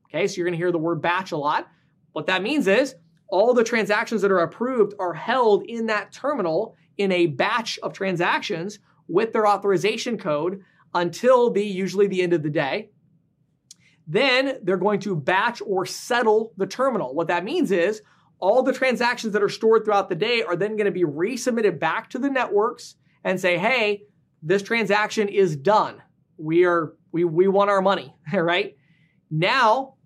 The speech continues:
goes back to the issuing banks and says, "Hey, here's the approval code. You said they had the money. You said they were holding the money.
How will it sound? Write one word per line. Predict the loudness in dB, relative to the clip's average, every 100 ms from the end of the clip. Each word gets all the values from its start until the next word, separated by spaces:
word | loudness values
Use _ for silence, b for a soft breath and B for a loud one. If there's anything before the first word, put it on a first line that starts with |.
| -4
goes | 0 0
back | 0 0 0 0
to | -4
the | -2
issuing | -2 -2 -2
banks | 0 -2 -4
and | -6
says, | -4 -4
"Hey, | -2 0 0 -2 -8 _ _ _ _
here's | 0 2 2 2
the | 2 2 0
approval | -4 -4 -2 -2
code. | 2 4 4 0 -6
You | -6 -6
said | 0 0
they | 2 0
had | 0
the | 2
money. | 2 2 0 -6
You | -8 -6
said | 0 2
they | 4
were | 2
holding | 2 0 0
the | 0
money. | 2 0 -6